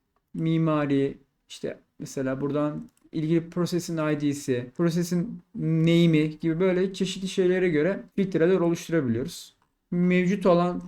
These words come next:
prosesleri de bu görünümden exclude edip, yani çıkarıp daha rahat bir şekilde bütün prosesleri görebiliyoruz. Mesela şu O B S'leri buradan exclude edelim. O B S proseslerini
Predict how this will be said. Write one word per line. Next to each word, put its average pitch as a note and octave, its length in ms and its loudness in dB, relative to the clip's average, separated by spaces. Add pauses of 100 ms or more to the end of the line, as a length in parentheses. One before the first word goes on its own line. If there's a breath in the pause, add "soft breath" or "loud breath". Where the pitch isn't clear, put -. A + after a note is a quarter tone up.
(200)
prosesleri F#3 680 0
de F#3+ 200 0 (600)
bu E3+ 100 0
görünümden E3+ 480 4
exclude F3+ 520 0
edip, B2 200 -4
yani E3+ 240 2 (440)
çıkarıp G3+ 420 2 (240)
daha E3 280 2
rahat F3+ 300 2
bir F3 40 -6
şekilde D3 480 -6
bütün D#3 320 -8 (100)
prosesleri D#3+ 500 -4
görebiliyoruz. C3+ 480 0
Mesela C#3+ 360 -2
şu - 140 -8
O D#3+ 220 2
B C#3+ 140 0
S'leri D#3 300 -2
buradan D#3+ 220 0
exclude D#3 500 -2
edelim. A#2 320 -4 (160)
O C#3+ 220 -2
B D#3+ 120 2
S - 180 -12 (640 soft breath)
proseslerini D3+ 760 -2